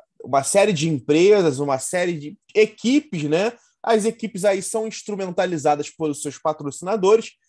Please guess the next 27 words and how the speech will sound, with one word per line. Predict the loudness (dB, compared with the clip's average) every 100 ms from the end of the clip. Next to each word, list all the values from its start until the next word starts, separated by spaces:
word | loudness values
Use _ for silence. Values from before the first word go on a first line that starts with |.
| _
É | -6
só | -4 -2
a | -2
gente | -2 -8 -10
ver | -6 0 0 0 _ _ -12
o | -8
vexame | 0 0 0 -2 0 0 -2 -6 -12 _ _ _
da | -6
seleção | -4 0 0 0 -2
da | 0
Alemanha, | 2 2 2 0 0 -2 -4 -6 -6
da | -4 -4
seleção, | -4 -6 -6 -6 -6 -6
por | -4 -4
exemplo, | -4 -4 -6
também | -6 -4 -6 -8 _ _ -6
do | -4
país | 2 4 4 2
de | -4
Gales. | 0 2 2 0 -4 -12 _ _ -6
Na | -2
verdade, | 0 0 0 2
aí | 2
uma | 0 -4
série | -4 -2 -2 -4
de | -8
seleções | -4 -4 -4 -8 -12 -12